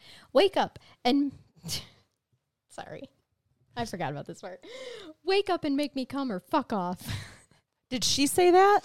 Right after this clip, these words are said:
Speaker 1: She did. And
Speaker 2: Well
Speaker 1: he, he said, "I had no choice. I woke up and I got the job done." Good for you, fella.
Speaker 2: I think that is the most interesting response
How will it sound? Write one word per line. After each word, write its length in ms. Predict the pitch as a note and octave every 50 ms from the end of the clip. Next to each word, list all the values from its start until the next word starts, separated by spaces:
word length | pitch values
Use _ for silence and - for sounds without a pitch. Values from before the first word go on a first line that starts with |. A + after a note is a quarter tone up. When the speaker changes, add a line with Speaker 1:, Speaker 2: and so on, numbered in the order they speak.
| - - - - - _
Speaker 1:
She 200 | - - - D#4+ - C5+ D5
did. 140 | G#4+ B3 - - _ _ _ _ _ -
And 140 | C#4 C#4
Speaker 2:
Well 120 | D#4 D#4+ F#4 F#4
Speaker 1:
he, 60 | D#4+ - _ - - F#4+
he 60 | A4
said, 180 | - - F4 E4
"I 100 | C#4 C4+
had 240 | C#4+ D#4 E4 D#4+ D#4+
no 140 | E4+ F4+ F#4+
choice. 340 | - - G4 D#4+ A3 - -
I 80 | A3+ A3
woke 220 | A#3 A#3+ D#4 -
up 120 | F4+ G#4 -
and 80 | B4 G#4
I 40 | F#4+
got 160 | F#4 F4 F4+
the 60 | -
job 240 | F4 F4+ F4 D#4 B3+
done." 300 | G3 G3 F#3+ F#3+ F#3 D#3 _ _ _ _ _ _ _ _ -
Good 160 | - D5 D5 D5
for 80 | - D5 C#5+ C5
you, 120 | A#4 G#4+ E4
fella. 500 | - - D#4+ C#4+ C#4+ D4+ D#4 D#4 - - _ - _ _ -
Speaker 2:
I 180 | C4+ C4 C4+ E4 G#4+
think 600 | - - - - - A#3+ A#3 - - C#4 G3+ - - - - - - - - - -
that 400 | A3 G#3 F3+ B3 A#3 A3+ A#3+ A#3+
is 200 | A3+ A3 F#3+ G3 - -
the 140 | G3+ G3+
most 380 | G#3+ G#3 G#3 G#3 G#3 G#3 - -
interesting 720 | A3+ A3+ A#3+ A3+ B3+ B3+ - - - A#3+ B3 B3 A#3+ A#3 G#3 - C5+ C5 - - - - _ _ _ _ _
response 580 | - A3+ G#3 - - - A#3 G#3+ G#3+ G#3+ G3+